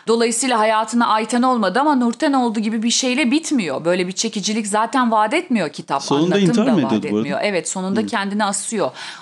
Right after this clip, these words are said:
Speaker 1: Ama kendini asmasının bile şöyle bir anlamı var. Kendini, e, benzeştiği, yani eş gördüğü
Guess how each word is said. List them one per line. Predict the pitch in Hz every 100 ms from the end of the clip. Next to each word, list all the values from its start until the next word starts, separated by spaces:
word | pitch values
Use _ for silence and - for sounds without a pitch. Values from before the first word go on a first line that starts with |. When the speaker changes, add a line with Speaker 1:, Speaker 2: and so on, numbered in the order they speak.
| -
Speaker 1:
Ama | 208
kendini | 220 220 220 240 247
asmasının | 233 - 240 - 320 359
bile | 302 311
şöyle | 285 285 277
bir | 247
anlamı | 254 254 269 247
var. | 156 - - - _
Kendini, | - 208 208 233 339 330 - - -
e, | 190 185 185
benzeştiği, | 196 190 214 208 - 247 233
yani | 175 151 -
eş | 202 233 -
gördüğü | 226 196 175 175 151